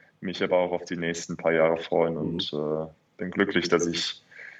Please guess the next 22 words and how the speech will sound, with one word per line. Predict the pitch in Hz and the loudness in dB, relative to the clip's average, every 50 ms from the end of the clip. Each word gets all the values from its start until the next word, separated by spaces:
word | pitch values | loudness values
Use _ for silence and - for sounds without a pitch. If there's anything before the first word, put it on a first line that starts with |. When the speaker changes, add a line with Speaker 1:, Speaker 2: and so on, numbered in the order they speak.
| _ _ _ _ - | _ _ _ _ 4
Speaker 1:
bis | 120 117 - - 117 | 4 6 6 8 8
jetzt, | 117 120 123 123 - - - - | 8 8 6 4 2 -2 -2 -2
äh, | 131 123 113 110 110 107 | 2 4 6 6 6 4
so | 104 107 | 2 -2
eine | 110 113 104 | -4 -4 -6
tolle | - - 107 104 104 | -4 -2 -2 -2 -2
Karriere | - 104 98 98 98 95 92 | 0 0 0 2 2 0 0
spielen | - - - 80 78 78 | -2 -6 -10 -12 -16 -16
konnte. | - - 78 78 - - - - - _ _ _ _ _ _ - - - - | -16 -16 -16 -16 -14 -16 -16 -18 -20 _ _ _ _ _ _ -14 -6 4 8
Speaker 2:
Ähm, | 113 107 104 107 107 107 113 | 10 10 10 10 8 6 6
mal | 113 113 113 120 | 6 6 6 6
für | 120 - 139 | 8 6 6
den | 117 - | 6 6
Hinterkopf, | - - 151 147 - 151 143 - - - - | 6 4 4 2 4 0 0 0 0 -2 4
nur | 123 135 143 | 8 10 10
als | 127 123 - | 10 10 6
Info, | - 165 196 202 - - 160 175 208 208 - - _ _ _ _ _ | 4 2 2 2 6 10 12 12 10 10 8 -4 _ _ _ _ _
beziehungsweise | - - - - 123 127 123 - 117 110 107 104 101 | -2 0 2 4 4 6 6 8 8 8 10 8 8
als, | 104 104 - | 6 4 2
auch | - - - | 0 -4 0
als | 104 101 - | 0 0 -2
Frage, | - - - 113 123 156 156 - 117 139 170 - | -2 -4 2 4 6 6 8 10 10 8 8 6